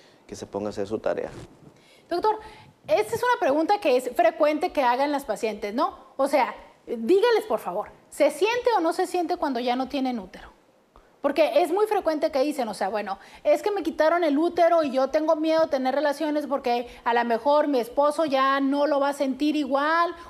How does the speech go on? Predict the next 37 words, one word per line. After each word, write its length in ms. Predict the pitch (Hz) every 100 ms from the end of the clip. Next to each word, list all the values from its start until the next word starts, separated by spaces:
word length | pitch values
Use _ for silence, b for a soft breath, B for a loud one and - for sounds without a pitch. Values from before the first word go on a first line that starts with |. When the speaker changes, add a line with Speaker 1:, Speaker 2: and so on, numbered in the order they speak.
| B
Speaker 2:
o 120 | 240
yo 220 | 233 302
no 100 | 320
voy 200 | 302 311
a 80 | 302
sentir 440 | 294 240 277 294
igual 400 | 277 240 269 277
la 80 | 262
relación 480 | 226 214 202 226 220
sexual". 420 | 220 214 277 220 - - _ _
Speaker 1:
No, 300 | - 147 113 110
el 100 | 117
esposo 340 | 117 165 170
pienso 300 | - 123 123
que 100 | 113
no, 420 | 107 107 104 98 95 - _ _ _ _ _ -
que 100 | -
creo 220 | 123 123
que 120 | 123
no 160 | 98 104
tenga 300 | 104 98 101
ninguna 760 | 92 87 90 92 85 82 50 50 b b b b b
diferencia 680 | - 92 - 92 95 95 -
en 80 | 87
cuanto 340 | 82 85 -
a 100 | 92
eso. 360 | 95 95 123 139 - b b b b _
Quizá 540 | - 107 - 123 135 135
un, 220 | 123 123 - -
ah, 160 | - - - -
pueda 240 | 120 135
haber 200 | 117 113
una 160 | 113 113
disminución 640 | 104 98 92 92 110 101
leve 340 | 95 101 107 101
de 120 | 95
la, 320 | 92 87 82